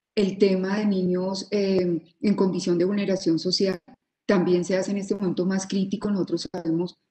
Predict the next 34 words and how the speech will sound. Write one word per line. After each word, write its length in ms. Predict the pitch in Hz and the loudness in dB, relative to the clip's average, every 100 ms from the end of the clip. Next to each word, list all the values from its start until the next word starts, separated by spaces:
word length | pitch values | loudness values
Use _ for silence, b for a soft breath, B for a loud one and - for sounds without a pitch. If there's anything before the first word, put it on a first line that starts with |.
| - | -4
básicamente 720 | 180 190 190 208 185 160 175 | 0 2 0 0 2 2 0
como 380 | 190 202 185 - | -2 -2 -4 -2
elemento 480 | 180 170 160 156 175 | 0 2 2 0 -2
fundamental 580 | 190 185 175 156 160 - | -2 -2 0 -2 -2 -2
para 220 | 185 190 | -2 -2
temas 240 | 165 160 | 0 0
de 100 | 190 | 0
deserción 440 | 190 - - 160 160 | -2 -4 -2 0 0
escolar 480 | 160 190 165 160 B B _ - | -2 -2 -2 -2 B B _ 0
cómo 200 | 208 190 | 0 2
se 120 | 208 | -2
ha 20 | |
incrementado 560 | 185 196 202 190 160 165 | 0 0 -2 -2 0 0
la 120 | 190 | -2
vulnerabilidad 920 | 185 185 170 160 156 151 156 156 156 - _ - | -2 -2 0 0 -2 0 0 -2 -6 -12 _ -6
y 120 | 214 | -6
cómo 260 | - 190 190 | -6 -6 -4
estos 240 | 190 190 | -4 -4
temas 320 | 196 190 185 | -4 -2 -4
de 300 | 196 190 185 _ _ | -2 -2 -4 _ _
aislamiento 1000 | - 180 175 170 175 165 160 175 190 - _ _ - | -2 0 0 0 0 0 0 -2 -4 -10 _ _ -2
han, 260 | 185 175 180 | 2 2 2
eh, 380 | 180 185 - - | -2 -6 -14 -6
desafortunadamente 1400 | 160 196 190 180 175 - 170 160 165 180 185 190 208 - | 2 2 0 -2 -2 0 0 2 2 0 -2 0 0 2
incrementado 720 | 208 196 180 165 160 - 170 | 2 2 0 2 0 -2 -2
las 180 | 190 196 | -2 -4
condiciones 640 | - 180 165 - 196 202 202 | -4 -4 -4 -4 -4 -4 -4
y 40 | |
las 160 | 180 170 | -4 -6
afectaciones 680 | - - 165 156 165 165 | -8 -6 -4 -2 0 -2
para 180 | - 185 | -4 -2
la 160 | 180 175 | -2 0
población 460 | 165 151 156 160 | -2 -2 -2 -2
infantil. 600 | 170 175 175 151 196 196 | -2 -2 -4 -2 -4 -6